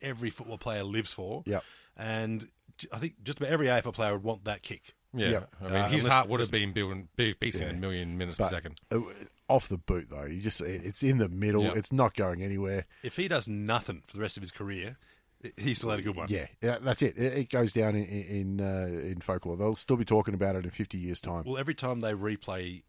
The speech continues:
Speaker 1: uh, highlights of that match, that kick's involved.
Speaker 2: Yeah, well, that, that whole passage of play.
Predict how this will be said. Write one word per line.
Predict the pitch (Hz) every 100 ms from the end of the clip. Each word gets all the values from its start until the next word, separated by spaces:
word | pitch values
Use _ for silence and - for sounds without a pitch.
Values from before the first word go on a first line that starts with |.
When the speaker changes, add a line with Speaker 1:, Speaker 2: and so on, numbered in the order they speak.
| -
Speaker 1:
uh, | 92
highlights | 80 101 95 87
of |
that | 92 90
match, | 90 95 -
that | - 90
kick's | 98 -
involved. | 90 80 78 -
Speaker 2:
Yeah, | 104 90
well, | 117
that, | 127 156 - _
that | - 127 - _ _ _ - -
whole | - 110
passage | 92 104 98 90
of | -
play. | - 73